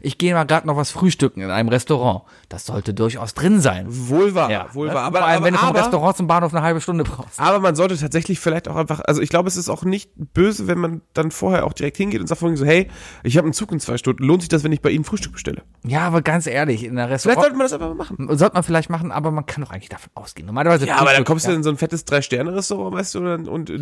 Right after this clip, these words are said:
Speaker 2: die, die wisst, also für die es
Speaker 1: Ja.
Speaker 2: gang und gäbe ist,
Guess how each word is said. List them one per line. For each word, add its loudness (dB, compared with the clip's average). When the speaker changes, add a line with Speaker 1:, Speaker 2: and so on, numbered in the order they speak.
Speaker 2:
die, 2
die -2
wisst, -2
also 4
für 0
die 2
es -4
Speaker 1:
Ja. -4
Speaker 2:
gang 2
und 2
gäbe -2
ist, -4